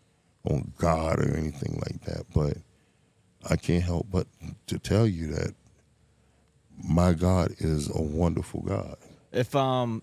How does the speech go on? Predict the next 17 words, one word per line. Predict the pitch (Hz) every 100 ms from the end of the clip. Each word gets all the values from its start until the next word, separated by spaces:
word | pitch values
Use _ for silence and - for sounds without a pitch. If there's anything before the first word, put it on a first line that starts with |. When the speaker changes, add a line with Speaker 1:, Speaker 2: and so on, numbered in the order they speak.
| -
Speaker 1:
You |
Speaker 2:
s-, | 110
Speaker 1:
know? | 92 90
Speaker 2:
if, | 131 - - -
if | 113 131
you | 147
had | 160 139
a |
pitch | - 147 131 113 - -
for | - 117
somebody | 107 123 120 117
that's | 110 110 117
out | 110
there | 110 98
struggling | - 117 107 104
right | 104 107
now, | 104 95 87